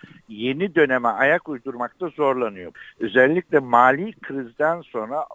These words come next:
Batı Avrupa ol-, ekonomik olarak oldukça düzenli, sistematik, stabil bir konuma geldi. İnsanların ekonomik sorunları azaldıkça diğer sorunlara,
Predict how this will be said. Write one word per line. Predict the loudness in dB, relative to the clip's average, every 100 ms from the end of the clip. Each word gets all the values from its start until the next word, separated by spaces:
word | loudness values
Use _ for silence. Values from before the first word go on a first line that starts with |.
| -10
Batı | -10 -6 -8
Avrupa | -8 -10 -10 -10
ol-, | -8 -10 -10
ekonomik | -14 -10 -12 -12 -8
olarak | -4 -2 -4
oldukça | -6 -6 -8 _ -12 -12 _ _ _ _ _
düzenli, | -10 2 4 4 0 -10 -14
sistematik, | -16 -2 -2 0 -4 _ -16 _ -20 -20 _ _
stabil | 0 0 0 -6 -6
bir | -10
konuma | -6 -4 -4 -8
geldi. | -8 -4 -4 -6 -12 -16 _ _ _ _ _ -18
İnsanların | -14 -2 0 2 -2 -4
ekonomik | -14 -12 -10 -8 -8
sorunları | -12 -2 0 0 0 0 0
azaldıkça | -2 -4 -2 -6 -6 -12 _ -12 -12 _ _ _ _ -4
diğer | 2 4 2 _ -10
sorunlara, | -8 -10 -10 -10 -8 -10